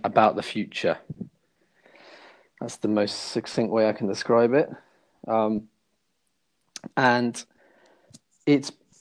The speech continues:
I, I think it's been over a month since we last did this. Um, so, uh, just to explain what we're gonna do is w-, we take a topic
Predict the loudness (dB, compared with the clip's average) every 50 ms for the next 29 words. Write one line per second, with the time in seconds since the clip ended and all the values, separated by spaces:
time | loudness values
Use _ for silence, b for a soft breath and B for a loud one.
0 | -2 0 2 2 2 0 -2 0 2 2 2 2 0 0 0 0 2 2 2 4
1 | 4 4 4 4 2 4 4 2 0 -2 -10 -10 -4 -2 -2 -2 0 0 2 4
2 | 4 4 4 2 2 0 0 0 2 2 0 0 0 -4 -16 -18 _ _ _ _
3 | _ _ _ _ _ _ _ _ _ _ _ _ -10 -4 -2 0 2 2 2 2
4 | 0 -2 -4 -6 -10 -14 _ _ _ _ _ _ _ _ _ _ _ _ _ _
5 | _ _ _ _ _ _ _ _ _ _ _ _ -18 -16 -6 2 4 6 6 6
6 | 6 4 0 -2 -6 -12 _ -10 -8 -6 -4 -4 -4 -4 -6 -6 -6 -6 -8 -10
7 | -10 -8 -4 -4 -4 -4 -4 -8 -6 -6 -6 -6 -10 -8 -4 -2 0 0 0 0
8 | -2 -2 -4 -6 -8 -10 -12 _ _ _ _ _ _ _ _ _ _ _ _ _
9 | -8 -6 -6 -6 -6 -6 -6 -6 -6 -6 -2 2 4 4 4 4 2 -2 -6 -6
10 | -4 -2 -2 -2 -4 -6 -10 -16 -16 -16 -14 -14 -14 -16 _ -8 -6 -6 -2 2
11 | 4 4 4 4 -2 -12 -8 -2 0 0 2 2 4 4 4 4 0 -8 -20